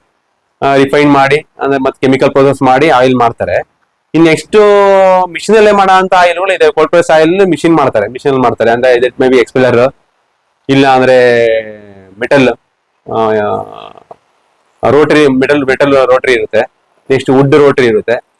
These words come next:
ಆ, ಏನಂದ್ರೆ ಅಲ್ಲಿಗೂ ನಮ್ದು ಎತ್ತಿನ ಗಾಣಕ್ಕೂ ಏನು ಡಿಫರೆನ್ಸ್ ಆಗುತ್ತೆ ಅಂದ್ರೆ, ಮೇಜರ್ ಆಗಿ ಸ್ಪೀಡ್, ಸ್ಪೀಡ್ ಮ್ಯಾಟರ್ ಆಗುತ್ತೆ. ಈಗ ವುಡ್‌ದೇ ಇದ್ರು ರೋಟರಿ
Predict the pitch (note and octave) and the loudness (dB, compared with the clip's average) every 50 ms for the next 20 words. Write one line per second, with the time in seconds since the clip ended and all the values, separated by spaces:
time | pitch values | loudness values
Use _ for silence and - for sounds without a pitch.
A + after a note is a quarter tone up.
0 | _ _ _ _ _ _ C#3+ D#3 D#3 D#3+ D#3 D3+ D3 C#3 - E3 F3 G#3 G#3+ G3+ | _ _ _ _ _ _ -2 0 2 2 2 2 2 2 2 2 2 2 2 2
1 | G3+ A3 G3 F#3+ F#3 D#3+ D#3+ F3+ F#3+ G#3+ G3 G#3+ G#3 G#3 F#3+ D#3+ F3 F#3+ F#3+ F#3+ | 2 2 2 2 2 2 0 0 -2 0 2 2 2 2 2 0 -2 0 0 0
2 | F3 - - G3 G3 F#3 F3+ F3+ F#3 - F#3 E3 D3+ D#3+ F#3+ G3+ G3 F#3 F3 E3+ | 0 0 0 -2 0 0 2 0 0 0 -2 0 0 2 2 2 2 0 0 0
3 | D#3+ D3+ - E3+ E3 - E3 D3+ D3+ D3 E3 D3 D3 C#3 C3+ C#3 C#3 D3 C3+ B2 | -2 -2 0 -2 0 0 0 0 0 0 0 0 0 0 0 2 2 2 0 0
4 | A2 G2 G2 G#2+ C3+ E3+ - _ _ - - - F3 F3+ C3+ A2+ - - _ _ | -2 -4 -10 -12 -14 -14 -14 _ _ -20 -4 -2 0 0 0 -2 -4 -8 _ _
5 | _ _ _ _ _ _ _ _ _ - - - - B4+ - _ _ _ _ _ | _ _ _ _ _ _ _ _ _ -10 -10 -10 -12 -18 -20 _ _ _ _ _
6 | _ _ _ _ _ _ _ _ _ _ _ _ _ - - - F#3 F#3 F#3+ E3 | _ _ _ _ _ _ _ _ _ _ _ _ _ -20 -8 -2 0 0 2 2
7 | D#3 C#3+ C3+ B2 A#2+ G#2+ G2+ G2 - - - _ _ _ _ _ - A#2 A#2 C3 | 0 0 0 0 0 0 0 -2 -4 -10 -16 _ _ _ _ _ -8 -2 0 0
8 | C#3 D3 D3 D3 D3 D3 D3 C#3+ C#3+ C#3 C#3 C#3 C3+ C3 C3 B2+ B2 A#2+ A#2+ C3 | 2 2 2 2 4 4 4 4 4 4 4 2 2 0 -2 -8 -14 -10 -10 -4
9 | C3 E3 D#3+ F3+ F3+ F3 E3+ D#3 D3+ D3+ C#3+ B2 G#2+ G2+ G#2+ B2 C#3 C#3+ C#3 C3 | -2 2 2 2 2 2 2 0 0 0 2 2 2 2 2 0 0 -2 -4 -2
10 | C3+ C3+ - - B2 G#2+ G2+ A2 C3 - | -2 -2 -2 -2 -4 -4 -4 -4 -6 -10